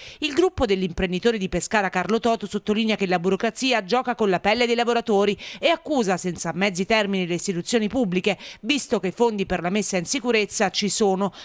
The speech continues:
ma manca solo la firma di un dirigente per avviare i lavori. Strada dei Parchi ha sempre denunciato l'insufficienza dei fondi per intervenire sui piloni meno sicuri a causa delle forti scosse degli ultimi nove anni e il grave ritardo da parte del Ministero per le infrastrutture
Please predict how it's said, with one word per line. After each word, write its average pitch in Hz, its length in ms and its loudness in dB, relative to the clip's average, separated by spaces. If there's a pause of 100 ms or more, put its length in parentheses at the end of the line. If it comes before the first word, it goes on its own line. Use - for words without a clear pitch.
ma 233 100 2
manca 220 280 0
solo 233 220 0
la 208 80 2
firma 208 280 0
di 185 80 -2
un 185 80 0
dirigente 185 600 0
per 180 140 0
avviare 180 480 0
i 226 80 0
lavori. 202 520 2
Strada 240 380 0
dei 214 140 0
Parchi 240 400 0
ha 233 40 0
sempre 262 440 0
denunciato 262 580 0
l'insufficienza 247 720 0
dei 247 80 2
fondi 247 320 0
per 240 140 0
intervenire 247 560 0
sui 240 120 -4
piloni 247 360 2
meno 233 200 0
sicuri 320 440 2
a 302 60 0
causa 320 280 0
delle 247 240 2
forti 233 320 0
scosse 240 380 0
degli 214 200 2
ultimi 190 300 0
nove 196 240 2
anni 190 320 0
e 185 40 2
il 180 60 -2
grave 185 260 2
ritardo 202 440 2
da 190 140 2
parte 196 280 0
del 175 140 0
Ministero 269 560 0
per 269 180 -2
le 233 100 2
infrastrutture 233 920 0